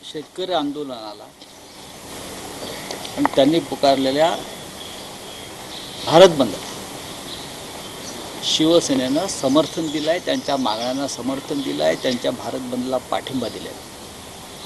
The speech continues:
महाराष्ट्रामध्ये तीन पक्ष महाविकास आघाडीमध्ये आहेत. राष्ट्रवादी काँग्रेस पक्ष आहे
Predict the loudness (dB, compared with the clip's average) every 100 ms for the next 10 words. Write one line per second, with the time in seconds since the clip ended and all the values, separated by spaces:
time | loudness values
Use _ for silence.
0 | -14 -14 -14 -14 -10 -2 0 0 0 0
1 | 2 0 0 0 0 0 -2 0 0 2
2 | 0 0 -2 -2 -2 -2 -2 -2 -2 -2
3 | -4 -8 -10 -10 -10 -12 -12 -12 -14 -14
4 | -14 -14 -12 -12 -12 -12 -12 -12 -12 -12
5 | -8 -6 -6 0 0 2 0 2 2 2
6 | -2 -2 -4 -6